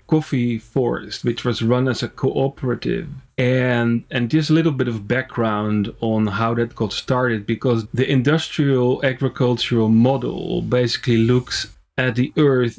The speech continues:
as a resource, like something to, you know, exploit. So it starts with a rainforest, and then people will buy that piece of land, they will sell the hardwood,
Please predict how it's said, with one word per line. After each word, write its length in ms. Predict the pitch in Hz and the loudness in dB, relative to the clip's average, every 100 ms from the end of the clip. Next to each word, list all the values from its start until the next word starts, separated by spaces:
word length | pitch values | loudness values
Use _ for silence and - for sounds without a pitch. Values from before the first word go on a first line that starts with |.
| - | -4
as 340 | 127 123 113 - | -2 0 -2 -8
a 280 | 120 127 123 | -4 0 2
resource, 920 | 117 110 113 120 120 - 113 110 104 113 | 2 0 2 2 2 2 2 2 0 0
like 300 | 107 104 - | -2 -2 -4
something 640 | 123 117 117 113 107 - - | 0 0 0 0 0 -2 -2
to, 360 | 110 104 104 - _ 156 | 0 0 -2 -6 _ 0
you 120 | 110 | 2
know, 160 | 101 120 | 2 -2
exploit. 760 | - - 143 143 135 - - | -6 0 4 4 2 -6 -8
So 240 | - 113 | -2 0
it 100 | 113 | 0
starts 460 | - - 131 127 - | -2 -2 -2 -2 -4
with 180 | 120 117 | -4 -2
a 180 | 113 113 | 0 0
rainforest, 1000 | 117 123 123 - 113 107 - - - - | 2 0 -2 -4 -4 -4 -4 -8 -8 -4
and 180 | 113 110 | 0 2
then 220 | 113 110 | 2 2
people 560 | 120 117 117 110 107 - - | 2 0 2 2 2 -2 -6
will 260 | 113 113 104 | 0 0 0
buy 580 | 107 120 123 120 117 107 | -2 0 0 0 -2 -4
that 240 | 110 - | -6 -2
piece 200 | 117 110 | 0 0
of 120 | 101 | -2
land, 460 | 107 107 107 104 101 | 0 0 2 0 0
they 160 | 110 | -2
will 180 | 107 110 | 0 -2
sell 640 | - - 127 117 117 113 | 0 2 2 2 2 0
the 160 | 104 101 | -2 -4
hardwood, 680 | 98 107 104 - 113 104 | -2 -2 -2 -4 -2 -2